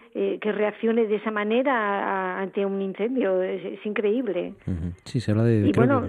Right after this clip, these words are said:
Speaker 2: que, mm, de
Speaker 1: espero que,
Speaker 2: dos mil cinco.
Speaker 1: que, bueno, sí, que, que las personas que, de, que estaban en la vivienda de origen, que hayan podido escapar a tiempo, porque, desde luego, mm, había que salir a toda prisa.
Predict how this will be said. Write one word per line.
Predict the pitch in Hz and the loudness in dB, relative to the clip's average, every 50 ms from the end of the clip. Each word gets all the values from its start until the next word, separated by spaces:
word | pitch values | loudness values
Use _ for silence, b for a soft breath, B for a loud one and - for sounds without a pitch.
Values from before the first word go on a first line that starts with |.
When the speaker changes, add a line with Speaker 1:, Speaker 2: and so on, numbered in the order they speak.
| - - | -4 -4
Speaker 2:
que, | - | -4
mm, | - - - | -4 -2 0
de | 480 480 | 2 2
Speaker 1:
espero | 453 - - 220 - - | 4 4 6 6 6 6
que, | - 254 | 6 4
Speaker 2:
dos | - - | 4 4
mil | |
cinco. | - 214 202 208 | 2 0 0 -2
Speaker 1:
que, | 226 240 | -6 -8
bueno, | 220 262 - b b b b b b _ _ - | -8 -10 -12 b b b b b b _ _ -8
sí, | 247 - | -8 -4
que, | - 202 190 185 | -4 -4 -4 -2
que | - 202 | -4 -2
las | 190 196 190 - | -2 -2 -4 -2
personas | - 208 - - 202 190 208 214 208 | -4 -6 -4 -4 -4 -4 -4 -4 0
que, | - 240 214 214 208 202 202 B B B B B B | 0 2 4 4 2 2 -2 B B B B B B
de, | - 214 196 208 190 190 196 - | -8 -2 0 2 2 2 0 -2
que | - 190 | -4 -4
estaban | - - 208 196 202 196 196 196 | -2 -2 -2 0 0 -2 -2 -2
en | 190 180 | -2 -2
la | 190 | -2
vivienda | 180 196 196 170 196 214 214 214 208 208 208 208 | 0 0 -2 0 2 0 2 2 0 0 0 2
de | 196 214 | 2 2
origen, | 214 262 247 233 208 | 2 2 -2 -2 -4
que | 196 190 | -4 -4
hayan | 175 180 175 180 180 185 185 185 190 190 185 185 180 175 - 294 302 214 | -4 -2 -2 -2 -4 -4 -4 -4 -4 -4 -4 -6 -6 -8 -12 -14 -16 -6
podido | - 220 202 202 180 208 | -2 0 0 0 0 -4
escapar | 180 - 202 190 - 202 190 | -4 -4 -4 -4 -2 0 -2
a | 196 202 | -2 0
tiempo, | - 247 254 247 220 277 285 285 285 B B B B B B | 2 2 2 2 2 2 0 0 -2 B B B B B B
porque, | 196 196 185 196 196 185 185 180 175 175 - 196 | -6 -6 -2 0 0 2 2 2 0 -2 -6 -4
desde | 190 208 165 190 185 | -4 -2 -2 -2 -2
luego, | 175 185 185 175 180 202 233 247 254 247 | 0 0 2 2 4 4 4 4 2 0
mm, | 196 202 208 208 185 185 214 277 - B B B B - | 0 -2 -2 -4 -4 -6 -10 -14 -18 B B B B -12
había | - - 208 208 | -4 0 0 2
que | 208 262 | 2 2
salir | - 240 240 247 240 220 240 | 0 2 4 4 4 4 2
a | 240 214 | 0 0
toda | 202 233 208 190 196 | 0 2 2 2 2
prisa. | 247 285 339 311 - - 190 - 214 247 233 196 - | 4 4 4 4 2 -2 -4 -2 0 -2 -2 -4 -6